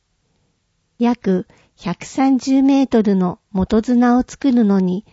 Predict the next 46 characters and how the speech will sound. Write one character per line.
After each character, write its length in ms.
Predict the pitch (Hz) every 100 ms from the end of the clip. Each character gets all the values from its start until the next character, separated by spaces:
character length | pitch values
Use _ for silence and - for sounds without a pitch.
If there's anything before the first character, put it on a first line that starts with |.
| _ _ _ -
五 140 | 202
十 180 | 185 254
キ 220 | - 285
ロ 140 | 254 247
グ 120 | 269
ラ 160 | 262
ム 120 | 220 196
の 240 | 175 208 _ _
麻 320 | 185 - 226
が 240 | 226 214 -
必 280 | - - 247
要 220 | 254 247
に 140 | 233
な 160 | 226 220
り 100 | 208
ま 160 | 208 214
す。 220 | - _ _ _ _ _ _
製 280 | - 254 262
作 340 | 262 254 269
は 220 | 240 226 -
す 200 | - 247
べ 140 | 226
て 180 | 196 180
手 160 | -
作 200 | 196 269
業 260 | 254 214 190
で 80 | 185
行 240 | 180 202
い、 320 | 196 196 190 - _ _ _
麻 380 | - 180 - 240
を 40 | 240
裂 220 | - 254
い 120 | 214
て、 340 | - 175 - _ -
揉 160 | 196 190
み、 320 | 208 233 - _ _
綱 460 | - 233 262 254 190
を 80 |
よ 160 | 185 190
り 160 | 202 202
ま 180 | 196
す。 300 | 202 - _ _ _ _ _ _ _ _ _ _ _ _ _ _ _ _ _ _ _ _
写 220 | - - 208
真 440 | - 262 254 247
二 140 | 254
枚。 320 | 233 196 175